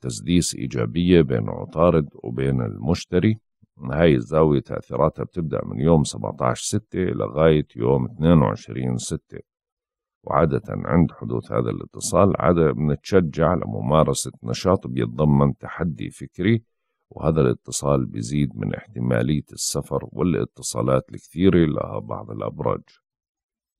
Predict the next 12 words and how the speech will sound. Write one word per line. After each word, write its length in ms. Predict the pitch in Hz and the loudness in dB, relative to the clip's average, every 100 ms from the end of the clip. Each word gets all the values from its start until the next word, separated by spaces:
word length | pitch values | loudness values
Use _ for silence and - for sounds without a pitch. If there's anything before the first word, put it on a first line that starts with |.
| _ _ _ _ _ _ _ _ _ _ _ _ _ _ _ _ _ _ _ _ _ | _ _ _ _ _ _ _ _ _ _ _ _ _ _ _ _ _ _ _ _ _
بالنسبة 460 | 104 123 123 - | 6 6 6 4
للزاوية 440 | 101 87 101 101 92 | 4 6 4 6 6
التي 340 | 85 87 73 | 4 2 -2
تليها، 460 | - 65 85 101 92 | -6 -2 2 4 6
وهي 300 | 90 64 64 | 4 2 -2
زاوية 340 | 64 80 78 | 2 4 4
تربيع 500 | 62 69 67 82 92 | 2 -4 -2 2 2
سلبية 580 | 69 85 82 80 98 95 | 2 0 -2 0 4 4
بين 260 | 76 85 85 | 6 4 4
الزهرة 680 | 64 85 73 76 78 76 - | 2 -4 -2 0 2 0 -4
وبين 580 | - 64 71 71 62 57 | -10 -2 2 2 2 -2
زحل، 500 | 62 85 53 50 | -4 -6 -6 -12